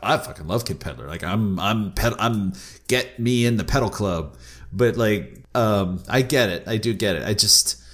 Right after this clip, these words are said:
like, sometimes I wonder, like, di-, was, were there, like, three episodes in, like, this, the, the eighties where they're like,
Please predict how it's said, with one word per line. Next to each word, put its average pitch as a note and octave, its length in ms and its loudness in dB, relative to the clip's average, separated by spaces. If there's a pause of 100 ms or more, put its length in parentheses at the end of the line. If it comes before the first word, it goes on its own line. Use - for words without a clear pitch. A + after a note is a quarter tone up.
(260)
like, - 280 0
sometimes G3+ 380 4
I B2 80 4
wonder, A2+ 340 4
like, G2+ 400 -2
di-, C3 200 2
was, C3 340 2
were C#3 100 2
there, G#3 160 2
like, G3 160 2
three C3+ 480 2
episodes A#2 720 2
in, G2+ 220 0
like, F#2+ 260 0
this, G2+ 340 4
the, F#2 420 0
the F2+ 300 -2
eighties A2 480 0
where G2 100 -2
they're G2 140 2
like, F2+ 300 -2